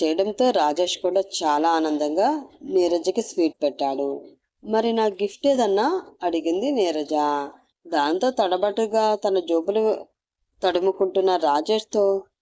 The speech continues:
"నాకు గిఫ్ట్ ఏమీ వద్దు కానీ నేను ఒకటి అడుగుతాను, నిజం చెప్పు" అన్నా, అంది నీరజ. "అడుగమ్మా"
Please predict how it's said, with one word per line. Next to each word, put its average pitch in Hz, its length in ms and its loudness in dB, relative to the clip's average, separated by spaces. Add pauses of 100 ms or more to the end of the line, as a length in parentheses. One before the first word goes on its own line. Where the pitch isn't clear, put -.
(220)
"నాకు 156 300 -2
గిఫ్ట్ 151 380 -4
ఏమీ 233 180 2
వద్దు 196 220 0
కానీ 214 580 0
నేను 165 320 -2
ఒకటి 156 200 -4
అడుగుతాను, 175 560 0
నిజం 151 340 -4
చెప్పు" 196 680 0
అన్నా, 151 420 0 (380)
అంది 165 320 0
నీరజ. 151 400 -2 (800)
"అడుగమ్మా" 190 720 0